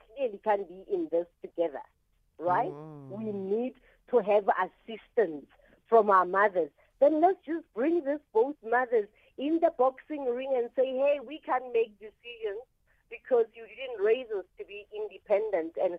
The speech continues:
Speaker 1: stand on our own and make our own damn decisions. Therefore, we've got an issue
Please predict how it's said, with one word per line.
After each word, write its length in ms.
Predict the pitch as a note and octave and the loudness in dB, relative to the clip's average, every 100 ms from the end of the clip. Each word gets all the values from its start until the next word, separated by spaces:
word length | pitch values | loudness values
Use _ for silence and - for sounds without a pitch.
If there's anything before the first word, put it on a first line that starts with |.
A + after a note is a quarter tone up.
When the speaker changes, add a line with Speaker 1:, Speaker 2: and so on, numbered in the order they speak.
| _ | _
Speaker 1:
stand 240 | A#3 A3+ | 0 2
on 120 | G#3 F#3+ | 0 0
our 200 | D3+ - | -2 0
own 280 | F3+ F3+ G3+ _ - | -2 -2 -6 _ -4
and 280 | G3+ F#3+ F3 | -4 -4 0
make 260 | G3+ C#4 A#3+ | 2 2 4
our 180 | E3+ D#3 | 6 6
own 200 | G3 G3+ | 2 0
damn 180 | F3 F#3+ | -2 -2
decisions. 480 | F#3 - - F#3+ F#3 G3 | -6 -16 -10 -8 -6 2
Therefore, 460 | A3 B3 G#3+ G#3+ - - - | 2 4 2 2 0 -20 -12
we've 240 | A3 - | -12 -2
got 140 | G3+ A#3 | 2 4
an 140 | A#3 | 2
issue 380 | G#3 A3 - A#3+ | 0 -10 -18 -20